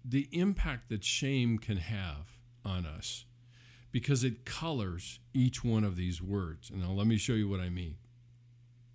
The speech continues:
And we're gonna zoom in real close and get microscopic with a few of these words,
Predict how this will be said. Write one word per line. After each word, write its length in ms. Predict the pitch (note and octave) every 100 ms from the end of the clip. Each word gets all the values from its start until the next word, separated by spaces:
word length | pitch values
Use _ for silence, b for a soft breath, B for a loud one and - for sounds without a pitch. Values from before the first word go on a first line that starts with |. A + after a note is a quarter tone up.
| - B B B B -
And 240 | A2 B2
we're 80 | C#3+
gonna 180 | E3 C3
zoom 360 | G#2 C3+ B2
in 180 | A#2 G#2+
real 160 | A2+ A#2+
close 380 | - G2 F#2
and 80 | G2
get 120 | F#2+
microscopic 920 | F#2 G2+ G#2+ A2 - A2+ F#2+ - E2+ -
with 200 | A2 F#2
a 40 |
few 220 | E2 A2+ A2
of 80 |
these 220 | G#2 F#2 F2
words, 360 | E2+ E2 -